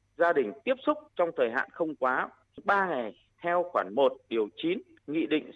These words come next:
số không tám năm hai không không chín của Chính phủ quy định chi tiết và hướng dẫn thi hành một số điều của luật phòng chống bạo lực gia đình khi có đủ các điều kiện sau đây. Thứ nhất là có đơn yêu cầu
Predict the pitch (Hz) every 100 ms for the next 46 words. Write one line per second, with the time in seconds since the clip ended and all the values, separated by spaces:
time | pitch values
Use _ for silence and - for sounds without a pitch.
0 | - 135 185 - 175 160 131 151 240 -
1 | _ - 143 160 160 156 160 160 147 139
2 | 143 254 - - _ 131 110 190 208 117
3 | - - - 214 190 - 180 240 262 -
4 | 110 139 180 180 180 208 185 165 139 110
5 | - _ - 123 - 123 147 175 139 110
6 | - 104 113 - 127 120 101 120 180 214
7 | - - 143 120 98 _ _ _ _ -
8 | 175 190 127 - 185 160 131 151 - 160
9 | 156 160 143 - _ _ _ - 208 262
10 | 262 123 - 135 180 214 226 208 202 202
11 | 135 110